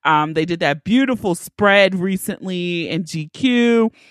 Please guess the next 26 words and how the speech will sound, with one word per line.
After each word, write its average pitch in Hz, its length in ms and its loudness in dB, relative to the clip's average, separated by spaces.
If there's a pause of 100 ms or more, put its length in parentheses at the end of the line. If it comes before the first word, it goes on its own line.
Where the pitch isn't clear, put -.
(300)
And 285 340 4
literally 285 480 6
this 208 400 2
morning, 190 640 0
um, 156 480 2
I 156 180 0
had 165 140 -2
just 175 440 0
watched 175 520 0
the 170 160 -4
YouTube 190 300 0
video 156 480 2
of 160 180 0
them, 151 540 2 (340)
uh, 147 440 2
of 170 120 2
Lauren 180 360 4
asking 170 520 -2
him 165 380 0
the 160 100 0
questions, 156 640 -2
and 156 220 -6
you 160 100 -6
could 156 220 -6
tell 151 280 0
that 151 140 -2